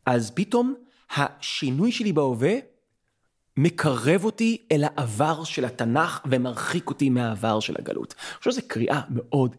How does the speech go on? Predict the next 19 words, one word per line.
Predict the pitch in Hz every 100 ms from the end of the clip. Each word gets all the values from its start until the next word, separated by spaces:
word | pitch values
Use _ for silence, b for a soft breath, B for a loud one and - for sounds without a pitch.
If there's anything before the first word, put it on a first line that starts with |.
| -
יפה | 127 - 117 -
ועמוקה | 120 107 110 117 113 B -
של | -
בן | 104 117 113
גוריון. | 110 101 101 113 143 - b b b -
הציונות | 123 - 123 123
לא |
רק | 127 139
משנה | 117 120
את | 117
המקום | 107 - 143
שלנו, | 147 117 127 123 -
אלא | 104 101
את | 107
הזמן | 110 101 110 113 110
שלנו, | 107 101 107 107
מחיה | 110 113 - 127 135
זיכרונות | 127 135 127 123
רחוקים, | - 120 147 151